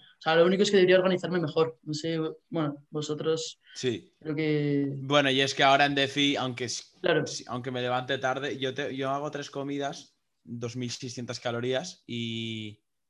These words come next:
Speaker 2: ¿dos mil seiscientas? Claro, es que ahora ya no sé cuántas co-, calorías meto porque yo como es la dieta que tomo todos los días lo mismo, es como que se me ha olvidado ya los macros y todo, porque los macros están cumpliendo porque los alimentos que he seleccionado, las cantidades y todo,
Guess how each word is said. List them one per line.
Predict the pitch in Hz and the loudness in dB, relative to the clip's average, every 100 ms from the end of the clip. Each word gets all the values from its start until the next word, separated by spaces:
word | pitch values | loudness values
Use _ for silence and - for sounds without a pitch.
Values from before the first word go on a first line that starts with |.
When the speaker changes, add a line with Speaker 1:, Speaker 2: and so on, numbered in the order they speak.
| _ | _
Speaker 2:
¿dos | 104 | -20
mil | 98 | -18
seiscientas? | 98 98 _ 95 92 151 _ _ _ _ _ - | -18 -20 _ -20 -20 -20 _ _ _ _ _ -10
Claro, | 113 | -10
es | |
que | - | -2
ahora | 127 | 0
ya | 147 156 - - - - | 2 0 -4 -18 -20 -8
no | 147 | -6
sé | 185 | 0
cuántas | 185 175 - | 0 0 -2
co-, | 160 - | -6 -2
calorías | 143 143 139 147 | 0 0 0 -2
meto | 143 160 | 0 0
porque | 147 135 127 | 0 -4 -2
yo | 131 | -2
como | 156 139 | -2 -4
es | - - | -6 -8
la | 131 120 | -6 -4
dieta | 139 135 113 | -4 -6 -8
que | 110 | -10
tomo | - 127 135 131 | -10 -8 -6 -4
todos | 131 | -4
los | 120 | -4
días | 123 113 | -6 -8
lo | 110 | -6
mismo, | 120 123 127 - - _ _ | -8 -8 -10 -12 -18 _ _
es | 117 | -10
como | 127 123 | -8 -8
que | 120 | -8
se | - | -8
me | 117 | -8
ha | 117 | -6
olvidado | 120 123 120 | -4 -4 -4
ya | 117 | -6
los | 110 | -6
macros | 113 110 110 | -10 -10 -12
y | 110 | -10
todo, | 143 135 | -6 -6
porque | 90 - 104 - - - _ _ _ _ | -6 -12 -14 -12 -14 -16 _ _ _ _
los | 107 107 | -12 -8
macros | 120 117 135 127 | -6 -6 -8 -10
están | - 120 120 | -6 -6 -4
cumpliendo | 127 120 131 139 143 | -4 -2 -2 -2 -6
porque | 143 117 107 - _ | -8 -10 -10 -12 _
los | 113 110 | -16 -10
alimentos | 117 113 117 120 120 | -8 -6 -6 -8 -10
que | |
he | 113 | -10
seleccionado, | 113 107 113 123 | -10 -10 -6 -6
las | 117 | -6
cantidades | 113 110 113 110 | -10 -8 -10 -10
y | 107 | -8
todo, | 120 90 | -8 -8